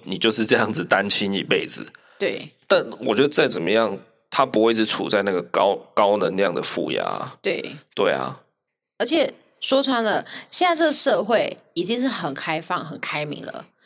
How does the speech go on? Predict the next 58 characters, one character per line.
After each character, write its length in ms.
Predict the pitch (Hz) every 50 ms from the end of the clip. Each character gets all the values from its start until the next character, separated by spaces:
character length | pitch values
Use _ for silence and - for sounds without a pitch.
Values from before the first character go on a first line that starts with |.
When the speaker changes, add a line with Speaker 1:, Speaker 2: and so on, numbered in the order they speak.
| - - -
Speaker 2:
谁 180 | - - 208 220
说 180 | 226 285 311
一 120 | 285 233 196
定 320 | - 254 240 196 147 - - _ -
要 120 | - 160
有 60 | 180 156
爸 120 | 170 160
爸 140 | 160 143 135
妈-， 80 | 135 - - _ _ _ -
的 100 | - 123
爱， 360 | - 151 - - - 160 - -
一 100 | - 190
定 80 | 233 240
要 100 | 220 170
有 60 | 147
妈 100 | 147 147
妈 140 | 151 143 147
的 80 | 143
爱， 220 | - - 135 - - - - - - - -
只 80 | - -
要 80 | 262
有 120 | 311 247 185
家 220 | 175 - 190 202
人 160 | 196 170 147
的 80 | 143 147
爱 320 | - - 151 143 - - - - _
就 140 | - - 175
可 260 | 165 - - - 143
以 140 | 131 131 127
了。 140 | - - - - - - - _ _ _ _ _ _ _ -
Speaker 1:
对， 280 | - 87 80 - - 139 - _ _ -
Speaker 2:
对。 100 | - -
Speaker 1:
我 100 | 117 113
记 140 | 110 156 156
得 100 | 143 123
我 60 | 123
在 140 | 123 131 127
某 220 | 117 107 - 95 101
一 20 |
集 140 | 98 - 85
有 120 | 82 92
讲 240 | - - - - - - -
过 160 | - - - -
啦， 220 | - - - - - _ _ _ _ _ _ _
两 220 | - 131 113 107
个 240 | 107 123 120 117 113
不 280 | 107 107 - - 113 120
爱 140 | 139 139 127
的 100 | 117 -
人 120 | - 95
分 280 | 101 - - 110 110 110
开， 260 | 110 120 113 104 107
可 420 | 107 - - - - - - 98 92
能 160 | 92 98 98
可 120 | 107 131
以 100 | 127 104
造 240 | 87 - 120 110 98
就 380 | 92 - 107 98 90 - -